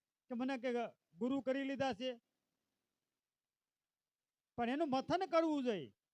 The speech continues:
જ્યારે સદગુરુ જ્યારે આપણને જ્યારે એ શાન જે સમજાવે છે અને જે આપણને એ જે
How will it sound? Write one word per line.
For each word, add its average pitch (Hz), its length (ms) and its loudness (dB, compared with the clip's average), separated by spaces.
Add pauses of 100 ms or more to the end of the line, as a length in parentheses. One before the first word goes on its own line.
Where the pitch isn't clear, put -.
(480)
જ્યારે 240 260 -2
સદગુરુ 277 520 0
જ્યારે 311 200 4
આપણને 285 400 0
જ્યારે 269 220 0
એ 254 60 -6
શાન 240 340 -4 (120)
જે 262 140 -8
સમજાવે 247 580 0
છે 220 220 -4 (1700)
અને 240 220 -2
જે 185 240 2
આપણને 254 460 0
એ 247 120 -2
જે 240 200 0